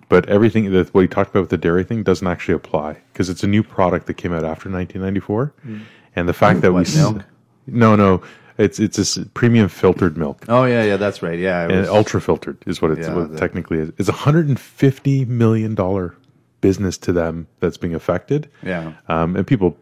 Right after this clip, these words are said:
Speaker 1: bullshit their numbers all the time, but it's, it's amazing. But if you actually look at the agreement, it's covered.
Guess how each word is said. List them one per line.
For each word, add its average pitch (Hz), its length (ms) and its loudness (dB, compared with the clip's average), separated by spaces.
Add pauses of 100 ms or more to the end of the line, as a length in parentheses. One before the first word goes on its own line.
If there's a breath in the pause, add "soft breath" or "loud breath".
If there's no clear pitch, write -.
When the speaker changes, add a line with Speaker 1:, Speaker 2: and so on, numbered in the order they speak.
Speaker 1:
bullshit 85 340 -2
their 80 100 -6
numbers 80 300 -2
all 80 160 0
the 87 80 0
time, 78 300 -6
but 76 120 -6
it's, - 640 -14 (920 soft breath)
it's - 140 -2
amazing. 117 340 4
But 82 100 2
if 90 80 2
you 98 60 4
actually 92 220 0
look 92 100 2
at 92 60 -4
the 92 60 2
agreement, 92 360 0
it's 92 160 -6
covered. 85 380 -4